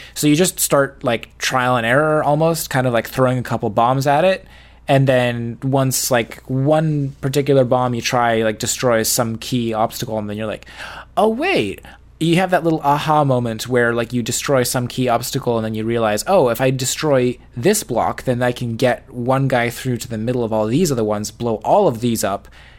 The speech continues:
and that helps me clear the level." And I feel like you sort of work off these little aha moments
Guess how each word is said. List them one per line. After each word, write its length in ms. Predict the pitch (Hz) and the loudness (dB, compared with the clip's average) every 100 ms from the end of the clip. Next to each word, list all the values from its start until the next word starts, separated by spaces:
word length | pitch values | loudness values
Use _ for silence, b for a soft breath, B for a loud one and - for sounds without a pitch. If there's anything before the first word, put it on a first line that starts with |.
| B | B
and 240 | 131 120 110 | -6 -4 0
that 380 | 123 135 123 - | 0 0 -2 -4
helps 280 | 131 123 123 | -2 -2 -4
me 100 | 113 | -8
clear 220 | - 117 | -4 -4
the 60 | 107 | -2
level." 300 | 117 107 92 | -2 -4 -6
And 100 | 113 | -4
I 60 | |
feel 200 | 120 156 | -2 0
like 280 | 139 127 120 B B B | 2 2 0 B B B
you 100 | - | -2
sort 200 | 139 165 | 2 2
of 120 | 151 120 | 2 0
work 320 | 127 143 143 | 0 2 2
off 220 | 131 120 | 0 0
these 180 | 127 123 | -4 -2
little 220 | 131 120 | -4 -4
aha 640 | - 117 127 123 117 113 - | -2 -2 2 2 2 0 -4
moments 640 | 120 123 117 107 - - | 0 0 0 -6 -8 -8